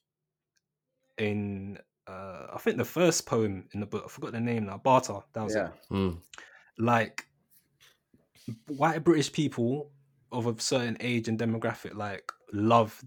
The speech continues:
Speaker 1: the black working class aesthetic.
Speaker 2: Mm.
Speaker 1: So, you know, in, in Barter's like, "Okay, cool, I'll give you the, like, our fashion and our
Speaker 2: Mm.
Speaker 1: music and
Speaker 2: Mm.
Speaker 1: all these things that make us, like, attractive to,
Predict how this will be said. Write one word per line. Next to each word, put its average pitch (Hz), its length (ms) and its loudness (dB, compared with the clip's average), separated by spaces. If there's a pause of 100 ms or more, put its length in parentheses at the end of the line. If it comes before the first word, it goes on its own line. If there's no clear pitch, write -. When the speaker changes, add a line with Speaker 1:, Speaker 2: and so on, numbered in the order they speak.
Speaker 1:
the 107 180 0
black 110 340 -4
working 107 420 -4
class 104 400 -4
aesthetic. 113 480 -6 (240)
Speaker 2:
Mm. 92 360 -10 (140)
Speaker 1:
So, 107 600 0 (420)
you 113 100 -2
know, 101 280 -4 (640)
in, 120 180 2
in 113 160 2
Barter's 113 420 0
like, 104 320 -6 (520)
"Okay, 110 300 0
cool, 120 520 0 (160)
I'll 120 200 2
give 120 260 0
you 110 400 0 (200)
the, 104 600 -6
like, 104 320 -6
our 107 140 4
fashion 104 720 0
and 104 140 -2
our 104 140 0
Speaker 2:
Mm. 107 40 2
Speaker 1:
music 107 520 0
and 104 340 -2
Speaker 2:
Mm. - 40 -18 (400)
Speaker 1:
all 117 200 0
these 110 240 0
things 113 280 2
that 107 200 -4
make 110 340 2
us, 101 200 -4
like, - 360 -10
attractive - 560 -2
to, 101 400 -6